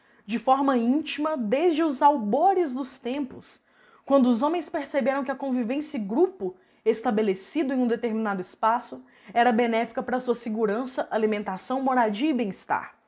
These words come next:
Então isso quer dizer o quê? Que o patrimônio, é o que eu tava falando antes, esse patrimônio, essa história, ela é, ela está onde existir ser humano, né?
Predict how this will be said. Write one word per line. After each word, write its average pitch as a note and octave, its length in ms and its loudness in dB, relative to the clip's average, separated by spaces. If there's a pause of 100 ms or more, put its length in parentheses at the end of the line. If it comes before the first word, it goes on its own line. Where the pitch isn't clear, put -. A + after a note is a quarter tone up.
(520)
Então E4 200 4
isso E4 160 2
quer D#4 120 2
dizer A#3+ 220 0
o D#4 100 4
quê? G#3 400 -2 (640)
Que E4+ 480 4 (140)
o B3+ 100 -6
patrimônio, B3 880 2
é G#3 80 6
o A3+ 40 4
que C#4 80 -2
eu C4+ 40 -2
tava C4+ 180 0
falando C#4+ 380 2
antes, B3+ 400 -4
esse F#3 160 -4
patrimônio, A3 640 0
essa G3 180 -6
história, A#3+ 640 2 (400)
ela C#4 340 6
é, B3 380 0 (340)
ela A3 200 4
está B3 640 0 (320)
onde C#4 260 2
existir C4 500 -4
ser C4 240 0
humano, A3 480 2
né? G#3 300 -4